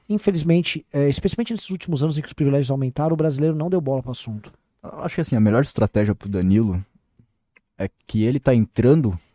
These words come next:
Speaker 2: como o bobo da corte, mas ele mostrar que, sendo o bobo da corte, as pessoas que tão no, no, no estamento, elas, elas são o bobo da corte.
Speaker 1: Sim.
Speaker 2: Elas
Speaker 1: Eles
Speaker 2: não
Speaker 1: são
Speaker 2: são tão
Speaker 1: ridículos, é.
Speaker 2: inteligentes assim quanto parece. Eles são ridículos. Acho que essa é a melhor estratégia,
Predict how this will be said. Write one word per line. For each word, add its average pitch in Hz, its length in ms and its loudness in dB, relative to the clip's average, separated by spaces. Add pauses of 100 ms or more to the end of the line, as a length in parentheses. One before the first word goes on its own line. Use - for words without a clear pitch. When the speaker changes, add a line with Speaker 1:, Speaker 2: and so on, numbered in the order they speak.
Speaker 2:
como 104 260 2
o 92 40 0
bobo 104 260 4
da 95 160 4
corte, 120 560 -2 (720)
mas 110 160 -4
ele 160 140 2
mostrar 147 400 4
que, 127 120 -16 (160)
sendo 190 360 2
o 147 40 2
bobo 135 220 2
da 113 140 4
corte, - 680 -4 (840)
as - 120 -10
pessoas 131 360 -6
que - 100 -18
tão 151 260 -4
no, 123 440 -4
no, 101 220 0
no 107 100 6
estamento, 107 500 2
elas, - 400 -6
elas 180 320 0
são 120 140 0
o 113 40 2
bobo 110 200 -2
da 107 120 -4
corte. 92 240 -4
Speaker 1:
Sim. 123 240 -2 (800)
Speaker 2:
Elas 151 220 6
Speaker 1:
Eles - 20 6
Speaker 2:
não 160 120 8
Speaker 1:
são 208 180 6
Speaker 2:
são 226 80 4
tão 175 120 4
Speaker 1:
ridículos, 147 260 6
é. - 20 6
Speaker 2:
inteligentes 127 340 4
assim 120 220 6
quanto 120 240 -2
parece. 104 420 -2
Eles 175 140 0
são 123 100 2
ridículos. 101 440 -2 (320)
Acho - 140 -18
que 131 80 -8
essa 165 160 -6
é - 20 0
a 160 40 -2
melhor 131 180 -2
estratégia, 101 500 -8